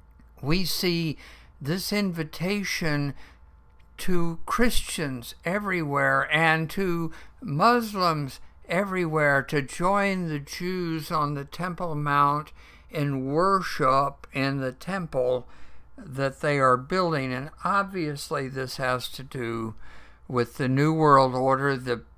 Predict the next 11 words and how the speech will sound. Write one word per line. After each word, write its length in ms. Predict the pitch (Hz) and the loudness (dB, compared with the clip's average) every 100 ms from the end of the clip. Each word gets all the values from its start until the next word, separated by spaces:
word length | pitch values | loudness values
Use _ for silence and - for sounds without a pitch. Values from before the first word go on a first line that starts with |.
| - | -2
beast, 480 | 156 147 143 - - | 0 0 -4 -8 -14
the 100 | 123 | -14
kingdom 580 | - 160 156 143 135 | -8 -6 -4 -6 -4
of 200 | 131 131 | -6 -6
the 80 | 135 | -12
beast, 640 | 127 - 131 120 117 - | -14 -10 -8 -8 -10 -16
the 80 | - | -18
kingdom 520 | - 160 143 139 135 | -10 -8 -6 -6 -8
of 160 | 123 127 | -10 -8
the 220 | 123 120 | -6 -4
Antichrist. 960 | 127 139 - 120 - 127 120 120 - | -4 -6 -8 -10 -4 -2 -2 -2 -6